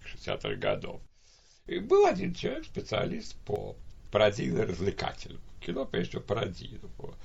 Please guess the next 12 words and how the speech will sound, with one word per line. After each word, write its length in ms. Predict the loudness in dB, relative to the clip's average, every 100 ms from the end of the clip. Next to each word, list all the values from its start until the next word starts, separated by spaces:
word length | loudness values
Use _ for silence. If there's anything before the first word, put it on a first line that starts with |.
| -12 -14 -14 -6
э, 320 | 0 4 4
снявший 640 | 2 2 2 2 -2 -4
самый 440 | 0 4 4 4 -2
популярный, 680 | -6 0 2 4 2 2 -4
наверное, 680 | -6 2 4 4 0 -6
в 100 | -4
массах 420 | 0 2 0 -4 -6 -6 -8 -8
чешский 600 | 0 6 6 4 -4 -6
фильм, 640 | -6 -4 -2 0 -2 -2
э, 280 | -2 -4 -6 -10 -14 -14 -8
шестидесятых 560 | -2 0 4 4 2
годов. 340 | 0 0 0